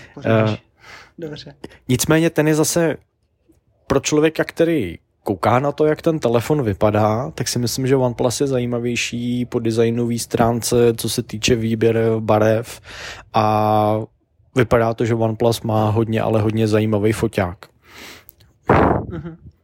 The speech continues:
Speaker 2: No, takže
Speaker 1: Eh,
Speaker 2: mysl-, ale myslím
Speaker 1: mě
Speaker 2: si,
Speaker 1: tady
Speaker 2: že
Speaker 1: k
Speaker 2: ta
Speaker 1: tomu ještě
Speaker 2: No, no, myslím si,
Speaker 1: Hmm.
Speaker 2: že ta pozice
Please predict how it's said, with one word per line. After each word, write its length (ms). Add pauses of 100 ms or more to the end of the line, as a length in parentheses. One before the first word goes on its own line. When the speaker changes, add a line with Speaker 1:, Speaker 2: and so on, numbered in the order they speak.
(640)
Speaker 2:
No, 200 (420)
takže 360 (640)
Speaker 1:
Eh, 60 (640)
Speaker 2:
mysl-, 220
ale 180
myslím 220
Speaker 1:
mě 80
Speaker 2:
si, 60
Speaker 1:
tady 120
Speaker 2:
že 20
Speaker 1:
k 40
Speaker 2:
ta 60
Speaker 1:
tomu 180
ještě 280 (520)
Speaker 2:
No, 240 (180)
no, 180 (100)
myslím 200
si, 100
Speaker 1:
Hmm. 60
Speaker 2:
že 80
ta 260
pozice 680